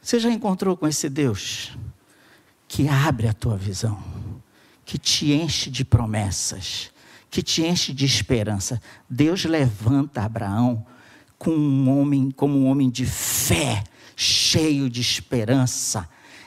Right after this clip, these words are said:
E ele nem filho podia ter, porque a sua esposa era estéril. Você já encontrou com esse Deus? Que diante do impossível ele faz qualquer coisa.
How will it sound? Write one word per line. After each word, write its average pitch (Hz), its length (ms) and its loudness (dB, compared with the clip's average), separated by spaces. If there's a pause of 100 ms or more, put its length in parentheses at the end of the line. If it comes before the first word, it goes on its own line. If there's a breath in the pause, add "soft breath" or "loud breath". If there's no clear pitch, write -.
E 180 100 0
ele 165 220 2
nem 151 380 2
filho 196 500 -2
podia 175 460 -2
ter, 117 200 -2
porque - 320 -4
a 131 60 0
sua - 360 0
esposa 135 680 -2 (280 soft breath)
era 117 260 0
estéril. 95 680 -6 (760 loud breath)
Você 233 360 0
já 202 260 0
encontrou 208 560 0
com 190 160 -4
esse 180 300 0
Deus? 180 640 0 (1080 soft breath)
Que 240 180 2
diante 214 580 2
do 208 300 0
impossível 240 1120 2
ele 214 260 2
faz 160 720 0
qualquer 147 960 0
coisa. 117 1000 0